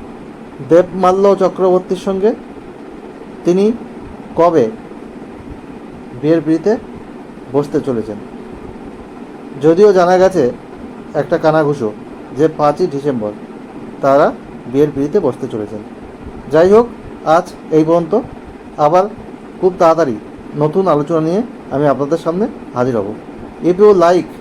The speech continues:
then please subscribe my channel and press on bell icon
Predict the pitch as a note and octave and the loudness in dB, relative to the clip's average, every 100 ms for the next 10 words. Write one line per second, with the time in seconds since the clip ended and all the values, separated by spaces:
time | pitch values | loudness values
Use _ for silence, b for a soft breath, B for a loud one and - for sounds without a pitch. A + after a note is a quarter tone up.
0 | - - - - - - - - - - | -18 -18 -18 -16 -16 -16 -16 -16 -18 -18
1 | - C3+ E3+ F3 - - - - - - | -14 2 4 4 -4 -12 -16 -16 -16 -16
2 | - - - - - - - D3+ F3+ G3+ | -16 -18 -18 -18 -16 -16 -8 2 4 4
3 | - - - - - - - - D3 - | -2 -14 -16 -16 -16 -16 -16 -2 -2 0
4 | - E3+ D#3+ D3+ D3 A#2 G#2 A2 - - | 2 2 4 0 2 0 -2 -8 -14 -16
5 | - - D3 C3+ D#3 F#3+ F#3 F#3+ D3+ E3 | -16 -4 -2 -2 4 4 4 2 4 4
6 | D#3 A#2+ A2+ | 6 2 -2